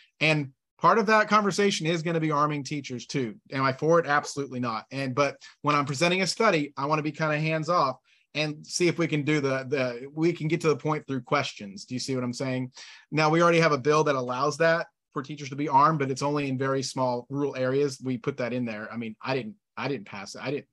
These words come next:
I voted no on it because I think it's just a really bad idea. But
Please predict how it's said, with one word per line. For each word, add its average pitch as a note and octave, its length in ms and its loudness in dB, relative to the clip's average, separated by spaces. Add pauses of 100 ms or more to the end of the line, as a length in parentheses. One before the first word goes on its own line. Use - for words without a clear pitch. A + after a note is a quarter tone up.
(140)
I C3+ 100 -6
voted A#2+ 240 -6
no C3+ 180 -6
on G2+ 160 -10
it G2+ 80 -20 (480)
because C3+ 260 0
I C3+ 60 0
think C3+ 120 -2
it's C3+ 100 -2
just - 160 -2
a - 20 -2
really F3+ 200 0
bad C3 200 0
idea. B2 360 -2 (320)
But F3 260 2